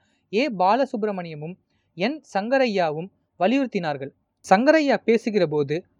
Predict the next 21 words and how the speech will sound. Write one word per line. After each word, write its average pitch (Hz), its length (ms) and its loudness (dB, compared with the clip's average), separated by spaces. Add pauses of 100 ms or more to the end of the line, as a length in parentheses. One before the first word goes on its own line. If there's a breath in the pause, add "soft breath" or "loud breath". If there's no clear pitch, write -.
(120)
நாடாளுமன்றத்தில் 196 960 2 (120)
அகில 214 380 -4
இந்திய 277 340 -4
அளவிலான 196 540 -2
பப்ளிக் 202 420 -2
சர்வீஸ் 226 360 -6
கமிஷன் 190 400 -10
தேர்வை 160 440 -8 (340)
ஆங்கிலம் 269 500 -2
அல்லது 214 320 -4
இந்தியில் 247 420 -6
எழுத 196 260 -4
வேண்டுமென்று 160 580 -8 (260)
காங்கிரஸ் 269 480 -2
அரசு 196 320 -2
நிறைவேற்றியுள்ள 220 720 -4
தீர்மானத்தை 208 680 -6
ஏற்றுக்கொள்ள 233 520 -2
முடியாது. 156 560 -8 (380)
தமிழ் 262 400 0
உள்ளிட்ட 208 520 -2